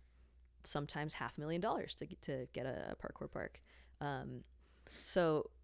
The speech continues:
we got attached to a, uh, park renovation project that, um, was, uh, they, we met with some of the organizers of that project, and they were really excited about specifically the concept of intergenerational play,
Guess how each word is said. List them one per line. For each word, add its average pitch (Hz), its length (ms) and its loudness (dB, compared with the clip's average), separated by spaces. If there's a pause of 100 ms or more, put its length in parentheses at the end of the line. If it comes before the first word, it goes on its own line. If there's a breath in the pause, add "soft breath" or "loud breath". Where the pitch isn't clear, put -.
(120)
we 196 200 4
got 214 160 8
attached 165 500 2
to 147 440 2
a, 139 540 2
uh, 131 400 0
park 160 280 2
renovation 147 520 2
project 135 720 -2 (140)
that, 135 460 -2 (120)
um, 135 480 -4 (640 soft breath)
was, 143 720 2
uh, 135 320 0 (720)
they, 175 240 6 (120)
we 160 220 2
met 165 280 6
with 151 100 0
some 147 140 0
of 139 40 -2
the - 80 0
organizers 196 640 6
of 185 120 0
that 170 180 2
project, 160 580 0
and 151 140 -4
they 143 60 -4
were 147 100 -2
really 165 260 4
excited 156 380 0
about 143 400 0
specifically 202 500 2
the 180 80 4
concept 160 440 -2
of - 60 -14
intergenerational 147 880 -2
play, 156 440 0